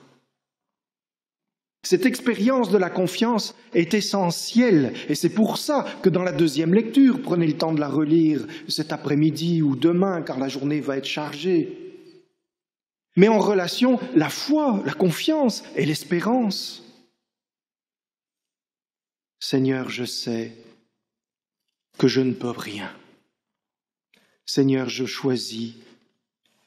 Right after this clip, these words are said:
de m'appuyer sur ta parole. Et alors, frères et sœurs, se met en route l'itinéraire de l'espérance,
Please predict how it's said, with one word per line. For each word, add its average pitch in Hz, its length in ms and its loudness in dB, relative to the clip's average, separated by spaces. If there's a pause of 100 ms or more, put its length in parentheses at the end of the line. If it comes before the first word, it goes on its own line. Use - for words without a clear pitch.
(120)
de 131 100 2
m'appuyer 120 640 -2
sur - 320 -10
ta 131 120 -10
parole. 135 640 -14 (1900)
Et 208 100 6
alors, 175 360 4
frères 156 300 -6
et 156 60 -4
sœurs, 165 360 -2 (220)
se - 140 0
met 180 160 4
en 175 140 0
route 156 460 0 (320)
l'itinéraire 156 1080 2
de 117 100 -2
l'espérance, 139 1000 -4